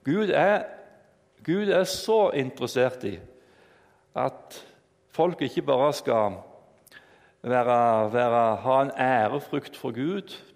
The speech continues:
på en sånn måte at de nærmest står i ærbødighet og i, i, i, nærmest i en frykt for Gud.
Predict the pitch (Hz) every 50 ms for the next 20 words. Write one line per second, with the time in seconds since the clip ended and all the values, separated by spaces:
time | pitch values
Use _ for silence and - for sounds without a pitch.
0 | _ - 135 131 127 127 143 139 147 139 120 117 110 110 - - - - - 127
1 | 123 113 127 120 120 131 139 127 - - 123 123 127 127 120 123 120 117 113 -
2 | 113 120 135 147 151 160 156 139 120 120 123 127 123 120 120 117 123 117 110 -
3 | - - - - - - - _ - 120 113 - - - - - 131 - 120 127
4 | 123 127 123 131 131 127 - 123 113 110 - - 160 165 - - - - 190 180
5 | 170 170 170 180 175 170 -